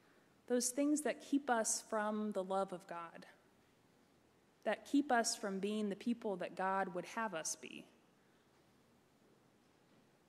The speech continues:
That has been the work of people of faith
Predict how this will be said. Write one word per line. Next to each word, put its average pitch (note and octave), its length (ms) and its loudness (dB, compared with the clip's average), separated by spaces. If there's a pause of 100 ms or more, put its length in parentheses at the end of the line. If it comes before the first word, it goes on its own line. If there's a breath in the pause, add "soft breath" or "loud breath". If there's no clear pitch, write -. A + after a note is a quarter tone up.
(340)
That A#3 140 6
has A#3 120 2
been A3 140 4
the G#3 80 4
work G#3 260 4
of G3+ 100 -4
people A#3 320 0
of G3 100 0
faith G3 540 -2